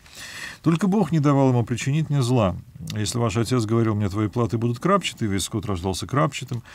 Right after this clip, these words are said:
а когда говорил: ‹Твои платы будут пёстрые,› весь скот рождался пёстрым. Вот так и передал мне Бог стада вашего отца". Интересно, что мы не читали, э, чтобы Лаван менял вот, э, расце-, расцветки скота, который идёт,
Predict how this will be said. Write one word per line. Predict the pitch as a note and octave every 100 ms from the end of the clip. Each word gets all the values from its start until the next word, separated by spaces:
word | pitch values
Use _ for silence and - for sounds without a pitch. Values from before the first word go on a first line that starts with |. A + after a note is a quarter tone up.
| - - -
а | A2
когда | A2+ A2 A#2+
говорил: | A2 A2+ A2+
‹Твои | A2+ A2+
платы | A#2 A#2 A2+
будут | A2 A#2 B2
пёстрые,› | F3 - A2 G2+
весь | G2
скот | - G2
рождался | G#2 F2+ F#2+ - F2+
пёстрым. | - D3 - C3 A#2+
Вот | B2 D3
так | E3+ B2+
и | C#3
передал | C3 A2+ C3 B2
мне | A2+
Бог | G#2 A#2
стада | - A2+ G#2+
вашего | G#2 G2 - G2 G2
отца". | - - - - - - -
Интересно, | - B2+ C3 C3
что | D3
мы | C3
не | B2 A#2+
читали, | - C3 C#3+ A2+ G#2 A2 A2+ A2+
э, | A2
чтобы | - A#2 G#2+
Лаван | A2 A2 A2
менял | G#2+ A2+ A#2 G#2+ F#2+
вот, | G2+ F2 -
э, | - A2+ A2 A2+ A2
расце-, | A#2+ - B2+ A#2+ A2
расцветки | A2+ - - B2 - A#2
скота, | - B2 B2 B2
который | F#2 G#2 - G#2+ G2+ F#2 - - - -
идёт, | C3+ B2 G2+ A2